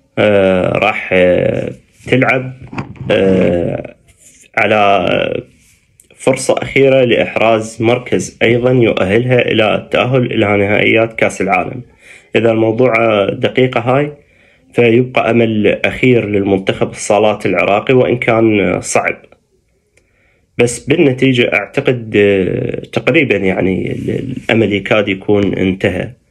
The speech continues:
طبعا هارد لك، وهاي كرة القدم، خ-، فوز وخسارة وتعادل، آه، والفرق أيضا البقية كلها تنافست يعني، فماكو شي تدخل منافسة للتأهل فقط.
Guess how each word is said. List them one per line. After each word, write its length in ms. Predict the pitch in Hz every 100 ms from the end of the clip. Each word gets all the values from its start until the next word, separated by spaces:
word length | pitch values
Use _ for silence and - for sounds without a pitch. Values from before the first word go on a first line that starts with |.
| _ _ _ _ _ _ _
طبعا 280 | 127 135 139
هارد 340 | 165 165 110
لك، 240 | 107 107 120
وهاي 220 | 135 123
كرة 260 | - 107 -
القدم، 680 | 95 117 107 101 98 92 85
خ-، 160 | - -
فوز 400 | - 131 127 110
وخسارة 460 | - 107 113 107
وتعادل، 520 | 98 101 98 92 - - - _ _ _ -
آه، 500 | 104 98 95 95 -
والفرق 580 | - 117 117 127 120 -
أيضا 240 | 127 110
البقية 920 | 101 90 85 - 95 120 135 - 110
كلها 260 | - 160 110
تنافست 640 | - 147 147 - - -
يعني، 340 | 90 95 127 - _ _ _ _ _ _ _ _ _
فماكو 1800 | - 107 101 98 95 98 - - _ _ - _ _ 113 120 147 - 131
شي 260 | - 117
تدخل 380 | 107 110 - 107
منافسة 520 | 101 104 123 117 -
للتأهل 480 | 104 - 80 95 101
فقط. 320 | - - -